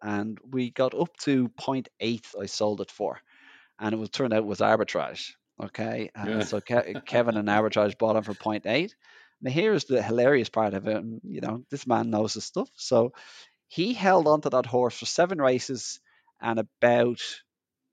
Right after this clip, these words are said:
Speaker 1: I think it was twenty-six hours, and sold it again for zero point five. 'Cause he immediately put it into the higher,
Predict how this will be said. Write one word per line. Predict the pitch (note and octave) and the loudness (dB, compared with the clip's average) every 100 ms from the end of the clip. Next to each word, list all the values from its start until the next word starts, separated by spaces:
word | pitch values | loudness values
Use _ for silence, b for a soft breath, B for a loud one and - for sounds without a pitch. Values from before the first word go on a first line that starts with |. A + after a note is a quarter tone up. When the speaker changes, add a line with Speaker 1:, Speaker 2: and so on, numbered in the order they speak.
| _ | _
Speaker 1:
I | |
think | B2 | -16
it | A#2+ | -12
was | A2 | -12
twenty-six | - C#3 C3 - B2 A2 | -4 -2 -2 -4 -4 -2
hours, | G#2+ F#2 - - _ _ _ _ _ _ | -2 -2 -6 -18 _ _ _ _ _ _
and | A2 G#2+ | -10 -6
sold | - B2 B2+ B2 | 2 4 6 2
it | G#2+ | 0
again | G#2 G#2+ G#2 G#2+ _ _ - | -2 -2 -2 -8 _ _ -12
for | A2 | -4
zero | A#2 A2 | 0 0
point | - G#2+ - | 0 -4 -2
five. | G#2 F2+ G2 _ _ _ _ _ _ _ _ | -2 -2 -8 _ _ _ _ _ _ _ _
'Cause | - - | -12 -6
he | D#3+ D#3+ | -4 -2
immediately | D3 D3 D#3 E3 C#3+ C3 | -4 0 -2 -2 0 -2
put | - B2+ | 0 -2
it | A#2 | 0
into | A#2 A2+ | -2 -4
the | A2+ | -2
higher, | G#2 - A#2 A#2 A#2 G#2 | -2 4 4 6 4 2